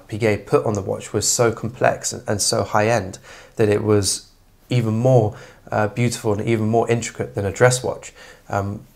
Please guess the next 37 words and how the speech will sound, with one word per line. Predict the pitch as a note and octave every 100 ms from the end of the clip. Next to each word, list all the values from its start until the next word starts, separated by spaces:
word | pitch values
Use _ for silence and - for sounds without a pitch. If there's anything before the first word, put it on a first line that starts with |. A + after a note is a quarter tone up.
| _ -
the, | G#2 G2+
the | G2+
thing | G2 C#3
that | B2
made | A2+ G#2+
it | G#2
also | D3+ D3+ F#2+ - -
extra | A2 - A2
expensive | - G#2 G2+ G#2+
was | G#2 -
the |
fact | - A#2 G2+
that | - - -
to | G2+
do | A#2+ A#2+
that | G#2+
in | G2 F#2
steel | - A#2+ G#2+
was | G2 G2
incredibly | F#2+ - F#2+ F#2+
difficult. | F#2+ G#2 - - - - - -
It | - G2
was | G#2 -
okay | G#2+ - A2
to | -
do | G#2+
it | G2
in | F#2+
white | G2+ G2
gold | - A2 A2
or | F#2+
platinum, | - G2+ - G#2 F#2+
that's | - -
a |
slightly | - G2 G2
softer | G2 A#2 G2+ G2+
metal, | G2 F#2+ F#2+